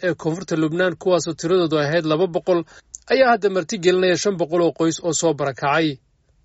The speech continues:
Fatima Ramal iyo qoyskeeda ayaa halkan hoy ka helay, laakiin hubaal la'aanta uu dagaalku sababay ayaa iyada ka dhigaysa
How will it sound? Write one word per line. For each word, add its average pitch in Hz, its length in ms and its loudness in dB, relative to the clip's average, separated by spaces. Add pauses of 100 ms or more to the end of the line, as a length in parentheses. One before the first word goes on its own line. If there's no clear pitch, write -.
(340)
Fatima 170 480 0
Ramal 165 340 4 (160)
iyo 165 180 2
qoyskeeda 170 600 0
ayaa 175 280 2
halkan 190 380 0
hoy 160 160 -2
ka - 120 -6
helay, 147 320 0 (460)
laakiin 147 380 -2
hubaal 147 280 2
la'aanta 165 360 -2
uu 165 80 -2
dagaalku 160 460 0
sababay 151 480 0
ayaa 165 280 2
iyada 170 300 0
ka - 140 -4
dhigaysa 196 440 2